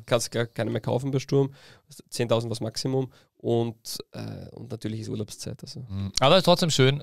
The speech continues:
Speaker 2: du siehst natürlich, was sich da jetzt tut. Ja? Das ist natürlich interessant, was, was Sturm daraus macht. Man weiß ja, äh, dass bei Rapid auch vor gar nicht allzu langer Zeit, äh, nicht so, so viele,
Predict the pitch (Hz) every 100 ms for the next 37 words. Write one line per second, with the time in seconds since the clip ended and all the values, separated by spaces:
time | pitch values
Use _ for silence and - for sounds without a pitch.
0 | 117 123 135 127 117 120 107 104 - 123
1 | - 110 - - 104 - 117 120 117 110
2 | 110 110 - 98 101 95 - - 101 95
3 | - 110 113 104 101 - 90 92 - 98
4 | 95 98 107 98 - - - - - _
5 | 101 98 101 - 107 104 110 113 101 101
6 | 104 98 98 98 190 147 139 143 127 127
7 | 123 120 123 - 147 - 147 139 156 -
8 | 113 107 107 104 110 107 107 101